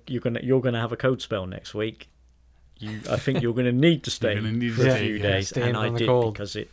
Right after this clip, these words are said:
Speaker 1: was my, it was sub-zero and, uh,
Speaker 2: Yeah.
Speaker 1: couldn't paddle.
Speaker 3: Huh.
Speaker 1: Mm.
Speaker 2: Wow. So other than that, though, the weather was pretty good.
Speaker 1: Everybody kept saying to me, "Steve,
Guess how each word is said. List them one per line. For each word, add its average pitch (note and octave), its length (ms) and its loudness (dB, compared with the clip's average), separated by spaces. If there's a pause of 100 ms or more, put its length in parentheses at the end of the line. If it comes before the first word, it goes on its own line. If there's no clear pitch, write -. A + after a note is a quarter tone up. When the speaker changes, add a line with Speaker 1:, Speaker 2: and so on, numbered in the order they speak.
Speaker 1:
was G#2 240 -12
my, G#2 240 -8
it G#2+ 180 -8
was - 360 -8 (120)
sub-zero G2 760 -10
and, G2 320 -14
uh, G#2 120 -10
Speaker 2:
Yeah. F2 260 -8 (100)
Speaker 1:
couldn't F#2 260 -14
paddle. F2+ 320 -16 (480)
Speaker 3:
Huh. B2 140 -2 (320)
Speaker 1:
Mm. G2 120 -10
Speaker 2:
Wow. F#2 300 -4 (720)
So G3 120 2
other F3 100 6
than B2 100 4
that, C#3 200 6
though, G2+ 280 -2
the F#2+ 80 -4
weather G#2 220 -4
was F#2+ 400 -8 (380)
pretty A2 180 0
good. G#2 220 -4 (160)
Speaker 1:
Everybody A3 540 12
kept - 240 0
saying G3+ 280 4
to F#3+ 100 -6
me, G3+ 80 0
"Steve, G3+ 500 -2